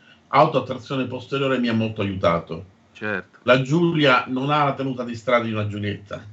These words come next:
Speaker 1: perché purtroppo non ha il Ponte de Dion, non ha il Transaxle, ha altra serie di problematiche. Va guidata dimenticando, come, come un, un guidatore che, eh,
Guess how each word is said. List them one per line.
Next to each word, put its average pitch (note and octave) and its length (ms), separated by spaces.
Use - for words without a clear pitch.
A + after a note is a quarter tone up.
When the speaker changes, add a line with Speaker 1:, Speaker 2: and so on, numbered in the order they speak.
Speaker 1:
perché - 280
purtroppo A2+ 540
non A#2 160
ha A#2 280
il G2 100
Ponte G#2+ 280
de G#2+ 120
Dion, C#3+ 520
non G#2 140
ha G#2+ 80
il G#2 80
Transaxle, A#2+ 720
ha A2+ 340
altra A#2 360
serie A#2 260
di G#2+ 40
problematiche. F#2+ 800
Va E3+ 220
guidata F#3+ 680
dimenticando, C#3 960
come, B3+ 340
come A#3+ 200
un, G3+ 520
un E3 200
guidatore F3 520
che, C#3+ 380
eh, - 160